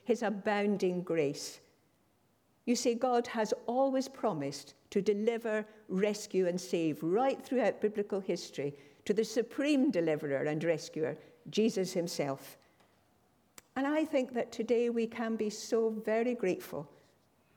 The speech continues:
that what our God says, he will do. He keeps his word.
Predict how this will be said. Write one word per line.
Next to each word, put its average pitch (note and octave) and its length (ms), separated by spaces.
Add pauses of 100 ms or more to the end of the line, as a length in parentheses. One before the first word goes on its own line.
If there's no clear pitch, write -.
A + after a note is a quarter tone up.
that G3+ 140
what A3+ 120
our A3+ 200
God G#3 260
says, C#3 580 (460)
he A3 180
will F#3 200
do. D3 280 (920)
He A#3 180
keeps C4+ 520
his A#3 200
word. D3 400